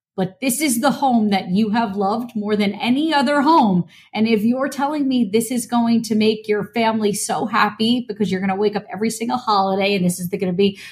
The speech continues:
the tree you're looking at at the front lawn, you know, what's a little bit more money now? Because right now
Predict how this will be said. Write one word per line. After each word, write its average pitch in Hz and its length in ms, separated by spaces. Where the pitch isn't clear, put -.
the 196 100
tree 294 300
you're 240 140
looking 214 260
at 208 120
at - 40
the 196 60
front 208 320
lawn, 226 380
you 214 80
know, 208 200
what's 226 260
a 247 40
little 262 240
bit 254 180
more 247 180
money 240 320
now? 233 320
Because 196 320
right 208 280
now 247 380